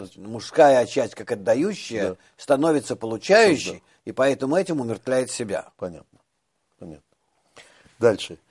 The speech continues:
Speaker 1: «И если человек возьмёт себе жену и мать её, это разврат. На огне пусть сожгут его и их, дабы не было разврата среди
Speaker 2: Ну,
Speaker 1: вас».
Speaker 2: это просто короткое замыкание между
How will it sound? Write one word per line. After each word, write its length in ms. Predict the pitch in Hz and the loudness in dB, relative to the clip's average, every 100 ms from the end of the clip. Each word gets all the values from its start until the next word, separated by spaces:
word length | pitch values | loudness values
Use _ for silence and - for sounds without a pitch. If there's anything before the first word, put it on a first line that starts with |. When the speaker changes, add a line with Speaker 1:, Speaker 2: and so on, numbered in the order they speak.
| _ _ | _ _
Speaker 1:
«И 60 | 98 | -4
если 300 | 120 151 139 | -2 -2 -4
человек 420 | 117 123 123 139 | 0 2 2 2
возьмёт 360 | 110 101 127 120 | 0 -2 -4 -8
себе 260 | 117 101 95 | -6 -4 -4
жену 460 | 92 107 120 120 | -4 -4 -4 -6
и 100 | 120 | -6
мать 380 | 110 117 113 - | -2 0 0 -2
её, 500 | 95 95 87 90 - _ _ _ _ _ | -8 -6 -4 -4 -6 _ _ _ _ _
это 240 | 110 - | -2 0
разврат. 640 | 110 110 95 104 92 - - | 0 0 0 2 0 -2 -14
На 200 | 98 98 | -8 -2
огне 460 | 98 90 107 135 104 | -2 -2 -2 -2 -2
пусть 300 | - 113 98 | -4 -10 -10
сожгут 500 | - 95 90 101 95 | -8 -8 -8 -8 -10
его 360 | 87 90 113 139 | -10 -8 -2 -2
и 160 | - | -4
их, 400 | 98 - 160 - - | -10 -4 -4 -4 -8
дабы 320 | 92 90 90 | -6 -4 -4
не 160 | 95 127 | -4 -4
было 260 | 139 135 | -2 -2
разврата 560 | 92 80 87 98 107 107 | -2 -4 -4 -2 -2 -6
среди 340 | - 90 85 | -14 -12 -8
Speaker 2:
Ну, 80 | - | -6
Speaker 1:
вас». 120 | - 117 | -4 -4
Speaker 2:
это 120 | 120 | -4
просто 220 | 131 113 | -4 -6
короткое 400 | - 127 120 - | -2 -2 -2 -4
замыкание 420 | 117 120 120 131 113 | -4 -2 -2 -2 -2
между 180 | 107 | -8